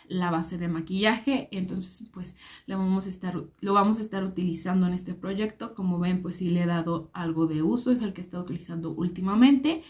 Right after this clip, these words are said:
y me agrada, pues, esto que tenga, que tenga vitamina B cinco, niacinamida, que hidrata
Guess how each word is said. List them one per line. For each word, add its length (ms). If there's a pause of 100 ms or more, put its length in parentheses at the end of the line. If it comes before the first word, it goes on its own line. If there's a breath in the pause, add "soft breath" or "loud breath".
(360 loud breath)
y 180
me 120
agrada, 600
pues, 220
esto 320
que 120
tenga, 580 (300 loud breath)
que 100
tenga 340
vitamina 600
B 140
cinco, 640
niacinamida, 920
que 120
hidrata 680